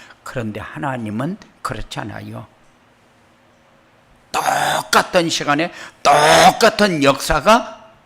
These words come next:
똑같이 일어납니다. 그게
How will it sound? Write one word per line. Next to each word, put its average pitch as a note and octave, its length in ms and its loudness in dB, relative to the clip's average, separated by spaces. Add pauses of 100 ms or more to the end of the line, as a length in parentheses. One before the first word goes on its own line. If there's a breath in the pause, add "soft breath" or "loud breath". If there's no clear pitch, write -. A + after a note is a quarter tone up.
(120)
똑같이 A3+ 640 6
일어납니다. B2+ 1000 -2 (1800)
그게 F3+ 600 0